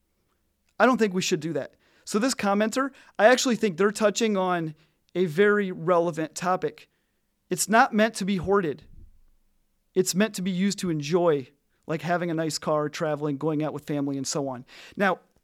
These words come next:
I think the way they framed it, it's a bit narcissistic because when I read that, having a nice car, that's about me.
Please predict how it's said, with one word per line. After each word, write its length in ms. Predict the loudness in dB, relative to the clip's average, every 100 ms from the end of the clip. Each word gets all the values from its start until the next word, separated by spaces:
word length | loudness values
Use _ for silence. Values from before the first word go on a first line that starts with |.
| _
I 80 | -4
think 300 | 0 -2 -4
the 200 | -6 -2
way 240 | 2 2 2
they 140 | 0
framed 400 | -2 -2 0 -2
it, 160 | -4 _
it's 140 | -8 -4
a 40 |
bit 180 | -4 -2
narcissistic 680 | -2 -4 -4 -2 -2 -2 -4
because 400 | -4 -4 -4 -6 -14 -20 _ _
when 160 | -2 0
I 60 |
read 280 | 0 0 4
that, 300 | 4 4 0 0
having 260 | 4 4
a 40 | 2
nice 180 | 0
car, 360 | 2 2 2 0 _
that's 160 | -8 -4
about 180 | -2 -2
me. 260 | -4 -6